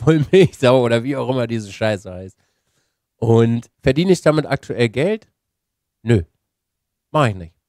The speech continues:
Auch da nicht. Ich verdiene bei YouTube, kann ich euch jetzt gerade sagen, zweihundert und, äh, ein bisschen habe ich jetzt aktuell. Also wenn ich jetzt mal gucke,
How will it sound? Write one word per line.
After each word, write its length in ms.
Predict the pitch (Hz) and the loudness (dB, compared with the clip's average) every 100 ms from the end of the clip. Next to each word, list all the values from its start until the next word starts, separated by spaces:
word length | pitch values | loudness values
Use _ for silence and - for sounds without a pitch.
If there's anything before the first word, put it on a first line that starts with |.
| _ - | _ -2
Auch 160 | 143 | -2
da 220 | 131 127 | 2 2
nicht. 240 | 101 87 _ | 0 -4 _
Ich 140 | 120 - | -12 -6
verdiene 300 | 139 156 151 | -2 0 0
bei 140 | 135 | 0
YouTube, 480 | 123 180 - 170 156 | 0 -4 0 -2 0
kann 140 | 131 | -6
ich 120 | 131 | -4
euch 180 | 127 123 | -2 -2
jetzt 240 | 120 117 - | -4 -8 -4
gerade 240 | 120 117 | -4 -4
sagen, 560 | 101 117 135 139 139 143 | -4 -2 -2 -6 -10 -14
zweihundert 840 | - - 120 127 123 131 127 120 | -14 -4 -2 -2 -4 -4 -4 -6
und, 420 | - 110 107 107 - | -4 -6 -6 -12 -10
äh, 560 | 101 101 98 95 92 | -6 -4 -4 -4 -6
ein 200 | 90 101 | -8 -8
bisschen 460 | 101 175 156 156 143 | -6 -4 -2 -4 -4
habe 160 | 113 101 | -6 -6
ich 80 | |
jetzt 200 | 107 98 | -10 -10
aktuell. 500 | - - 107 120 156 | -14 -10 -2 -2 0
Also 260 | 120 101 98 | -2 -4 -6
wenn 100 | 104 | -8
ich 140 | 107 | -8
jetzt 180 | 107 - | -10 -10
mal 80 | 98 | -14
gucke, 460 | - 147 156 139 | -12 -8 -4 -4